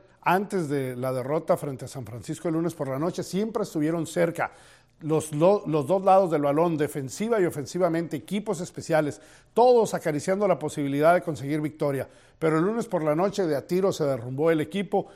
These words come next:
y sí va a haber que trabajar en la cuestión anímica para poder poner en este partido nuevamente,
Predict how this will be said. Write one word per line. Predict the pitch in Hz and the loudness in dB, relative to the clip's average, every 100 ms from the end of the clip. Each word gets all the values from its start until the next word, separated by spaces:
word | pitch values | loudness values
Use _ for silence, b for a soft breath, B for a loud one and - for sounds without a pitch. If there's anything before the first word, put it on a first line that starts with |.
| B B | B B
y | 160 | -8
sí | 147 214 | -4 2
va | 220 | 6
a | |
haber | 214 214 | 6 4
que | 196 | -2
trabajar | 175 156 147 185 190 | 2 2 6 6 6
en | 165 | 2
la | 147 | -2
cuestión | 127 - 170 175 | -6 -4 -2 0
anímica | 160 180 175 160 143 | 0 0 0 0 0
para | 139 131 | -2 -2
poder | 139 170 180 | 0 2 0
poner | 160 156 165 | -2 -2 -2
en | 165 160 | -2 -4
este | 160 | -6
partido | 139 135 - 165 | -6 -6 -2 0
nuevamente, | 156 160 151 156 165 160 156 | 0 2 2 0 -2 -4 -6